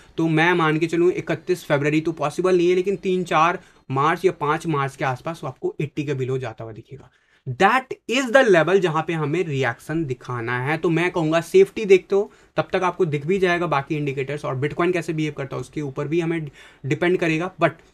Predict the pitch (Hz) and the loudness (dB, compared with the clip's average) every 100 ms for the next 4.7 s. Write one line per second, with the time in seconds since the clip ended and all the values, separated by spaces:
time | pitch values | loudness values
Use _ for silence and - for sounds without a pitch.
0 | - _ _ - 185 208 220 190 180 214 | -20 _ _ -2 4 4 4 0 4 4
1 | 220 214 214 196 180 147 147 202 190 202 | 4 4 2 2 2 2 2 0 -2 0
2 | 196 160 139 160 185 - 135 127 - 170 | 0 0 -2 -6 -6 -6 -4 -4 -4 -6
3 | 156 151 - 127 123 117 117 131 156 190 | -4 -8 -6 -6 -6 -6 -8 -8 -8 -8
4 | - 196 190 160 117 - | -2 0 0 0 -4 0